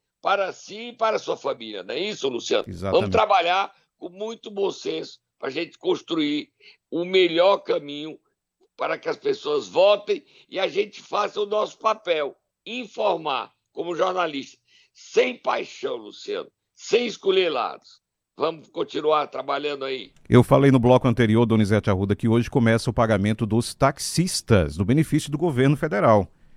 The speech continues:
Speaker 2: Não é isso? Já começam
Speaker 1: É
Speaker 2: a
Speaker 1: isso
Speaker 2: receber
Speaker 1: mesmo,
Speaker 2: hoje.
Speaker 1: Luciano. Ainda tem cinquenta municípios, Luciano, que, do Ceará. Você viu a lista aí, Luciano? Eu lhe mandei, você viu, Luciano?
Speaker 2: Tô recebendo exatamente agora, e são vários. Impressionante, Donizete.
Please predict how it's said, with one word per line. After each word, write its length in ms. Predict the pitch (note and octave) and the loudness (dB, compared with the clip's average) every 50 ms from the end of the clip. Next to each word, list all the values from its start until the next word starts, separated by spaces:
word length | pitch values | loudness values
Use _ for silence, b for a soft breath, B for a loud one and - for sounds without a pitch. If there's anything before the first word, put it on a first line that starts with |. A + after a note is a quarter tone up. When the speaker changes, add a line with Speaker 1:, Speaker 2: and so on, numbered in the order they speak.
| - - - - _ | -20 -20 -20 -16 _
Speaker 2:
Não 100 | F2+ F#2 | -2 0
é 60 | G#2 | 0
isso? 340 | C3 F3 - - - F2 D#2 - _ - - _ _ - - _ _ - - - _ - - | 0 0 -2 -4 -10 -10 -12 -14 _ -20 -20 _ _ -20 -20 _ _ -20 -20 -20 _ -18 -16
Já 240 | G#2+ E2+ F2 G2 G2 | -10 -4 -2 -2 0
começam 300 | - C3 A2+ G#2 A2 G#2 G#2 C3 | 0 0 2 4 2 2 2 0
Speaker 1:
É 20 | |
Speaker 2:
a 20 | B2+ | 0
Speaker 1:
isso 120 | B2+ - | 0 0
Speaker 2:
receber 160 | A#2 - - | 0 2 2
Speaker 1:
mesmo, 160 | C#3 - C#3+ G2+ | 2 2 2 0
Speaker 2:
hoje. 100 | E2+ F2 | -2 -4
Speaker 1:
Luciano. 320 | - - - F2+ F2+ G#2+ | -8 -8 -8 -8 -6 -6
Ainda 180 | B2+ C3+ C#3+ - | -4 -4 -2 0
tem 160 | - D#3 D#3 | 0 0 0
cinquenta 680 | C#3 - - D#3 - - - G3 G#3+ G#3+ - - G3 | -2 -2 -4 -4 -4 0 0 0 0 0 0 -2 -2
municípios, 800 | F#3+ F3+ E3 C#3+ A#2+ - - - - D#3 D#3+ - - G#2 G#2 G2 | -2 -4 -8 -10 -10 -12 -12 -8 -4 -4 -4 -4 -6 -10 -10 -10
Luciano, 480 | F#2+ F2 - - - F2+ F2 D#2 - _ _ _ _ b b b b b _ _ | -10 -12 -14 -12 -10 -10 -10 -10 -12 _ _ _ _ b b b b b _ _
que, 160 | - C#2+ - - | -20 -20 -18 -18
do 240 | F#2 G#2+ D#3 E3+ | -4 0 0 0
Ceará. 760 | E3 - - - C#3+ G#2+ G2 F#2 G#2+ C3+ D3+ D3+ - - - _ _ | 0 0 0 0 2 2 2 2 2 2 2 0 0 -4 -6 _ _
Você 160 | _ - A#3 | _ -12 -10
viu 160 | G3+ G#3+ A#3 | -4 -2 -2
a 80 | G#3+ F#3+ | -2 -2
lista 340 | E3 D#3+ D3 - - - B2 | -4 -8 -12 -12 -12 -10 -10
aí, 180 | C3+ E3+ F#3+ | -8 -8 -8
Luciano? 340 | F#3+ D3+ - - - G#2 A2 | -10 -12 -14 -14 -16 -14 -12
Eu 60 | A2 | -12
lhe 100 | B2 C#3+ | -12 -10
mandei, 400 | E3+ G#3 A3+ A3 F3 D3+ C3 B2 | -8 -8 -8 -6 -6 -6 -6 -6
você 220 | - - - G#2 F#2+ | -8 -8 -10 -10 -6
viu, 240 | G2 D3+ F#3 G3 | -4 0 0 0
Luciano? 80 | F3 C#3+ | 0 2
Speaker 2:
Tô 120 | A#2 B2 | 2 2
recebendo 520 | A#2+ B2+ C3 A2 - C#3+ B2+ A#2 C3+ D3 C#3 | 4 4 2 2 0 -2 0 0 0 0 0
exatamente 800 | C#3 A#2 F#2+ A#2 C3+ G3 - A3 F3 B2+ A#2 C3 F3 - - F#3+ | 0 0 0 0 0 0 0 0 0 2 2 0 -2 -2 -4 -4
agora, 480 | F3 A#2+ G2+ G2+ A2 B2+ B2+ G2+ E2+ | -4 -2 0 2 2 2 2 0 -2
e 40 | E2 | -4
são 240 | - - - D3 G3+ G3+ | -6 -6 -6 -6 -6 -8
vários. 640 | C#3 F#2 F2 F2+ G2+ C3+ D3 A#2+ F#2+ E2 D#2 F2 G2+ | -8 -6 -2 0 0 0 0 -2 -4 -4 -6 -8 -8
Impressionante, 840 | A2 - - B2+ D3 F3 - - D#4 D#4+ D3 A#2+ A#2 - - G#2+ | -8 -4 -4 -4 -4 -4 -4 -8 -6 -2 0 0 -2 -2 -4 -8
Donizete. 500 | F#2 F2+ E2+ E2 D2 D#2+ E2+ - - | -8 -8 -8 -10 -12 -12 -14 -14 -14